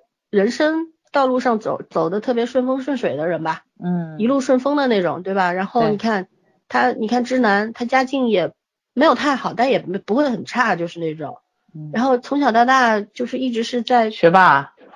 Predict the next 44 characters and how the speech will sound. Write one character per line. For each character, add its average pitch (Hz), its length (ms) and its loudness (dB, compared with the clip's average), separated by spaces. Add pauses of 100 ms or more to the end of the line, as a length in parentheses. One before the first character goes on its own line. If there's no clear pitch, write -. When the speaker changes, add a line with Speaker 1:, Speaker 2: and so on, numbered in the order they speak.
(500)
Speaker 1:
对， 202 480 2
成 233 400 -4
绩 294 80 -2
又 302 160 0
好， 202 360 -8
又 233 140 0
是 208 240 -2
什 202 140 -6
么 175 260 -2
学， - 560 -18
学， 196 200 -2
Speaker 3:
又 180 40 6
长 190 240 6
得 175 80 4
又 220 140 8
好。 175 240 0
Speaker 1:
学 180 100 0
生 170 140 -10
会 - 0 -
主 - 0 -
席 160 80 -6
啊 - 20 -6
什 - 0 -
么 - 0 -
的。 143 80 -6
Speaker 3:
嗯。 107 200 -10 (560)
Speaker 1:
对， 202 360 2
就 262 160 -6
是 294 100 -6
他 349 280 -2
是 349 260 -2
从 294 240 -8
来 302 100 0
没 320 140 2
有 359 220 0
受 302 220 -6
到 302 140 0
过 269 140 -2
什 208 140 -6
么 220 80 -4
挫 349 240 2
折 165 180 -2
的 139 140 -6
人， 139 260 -10